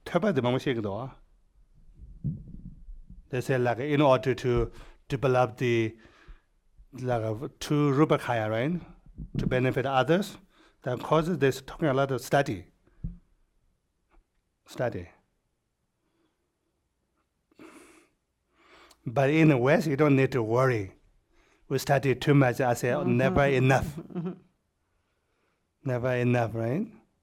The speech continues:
Speaker 1: You read one book or two books is enough, it's a shame. In the West, you say, "I read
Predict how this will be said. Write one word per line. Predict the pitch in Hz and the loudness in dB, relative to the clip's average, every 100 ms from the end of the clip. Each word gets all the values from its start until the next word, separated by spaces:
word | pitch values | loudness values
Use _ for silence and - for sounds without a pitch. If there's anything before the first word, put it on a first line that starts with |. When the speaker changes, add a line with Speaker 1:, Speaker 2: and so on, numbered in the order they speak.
| _ _ _ _ _ _ _ _ - | _ _ _ _ _ _ _ _ -10
Speaker 1:
You | 127 123 | -2 0
read | 135 135 | 2 2
one | 127 127 127 | 4 4 2
book | 120 139 | 0 0
or | 127 | -2
two | 110 143 | -2 -2
books | 131 143 139 | 0 -2 -2
is | 123 | 0
enough, | 123 123 135 | 2 2 0
it's | 143 151 | -4 -8
a | 240 | -8
shame. | - 123 131 95 - _ _ _ _ _ _ _ _ - | -6 -4 -4 -4 -10 _ _ _ _ _ _ _ _ -8
In | 127 | -6
the | 117 | -2
West, | 117 123 - | -2 -2 -2
you | 120 | -4
say, | 143 | -4
"I | 110 | -2
read | 113 127 - | 0 0 -2